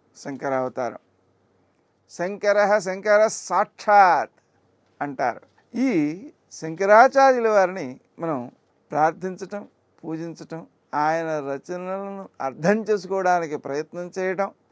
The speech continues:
నిజానికి ఋషి రుణం అని ఒకటి ఉందండి. ఋషి రుణం అంటే ఋషులు ఎన్నో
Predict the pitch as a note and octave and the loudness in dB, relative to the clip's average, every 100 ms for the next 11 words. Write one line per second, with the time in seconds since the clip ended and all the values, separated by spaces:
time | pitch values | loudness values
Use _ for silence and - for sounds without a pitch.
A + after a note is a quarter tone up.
0 | _ - C#3+ F3 F#3+ F#3 E3+ A#3+ _ _ | _ -8 -4 -2 -2 -4 -10 -10 _ _
1 | _ _ _ D3 D3 E3+ C4 B3+ A3 G3 | _ _ _ -8 -4 -4 -2 0 2 2
2 | F#3 F#3+ F#3 D3+ D#3 C3+ B2+ _ _ _ | 0 -2 -6 -6 -6 -8 -12 _ _ _
3 | _ _ _ - D#3 C#3+ F#3+ G3 F#3 D#3+ | _ _ _ -12 -8 -6 -4 -2 -2 -4
4 | D3+ F#3+ C#4 _ _ _ _ _ - D3+ | -6 -10 -12 _ _ _ _ _ -12 -12
5 | D3+ C#4 A3 D#3 G3 _ - E3 F#3 | -6 -2 0 -2 -8 _ -12 -10 -6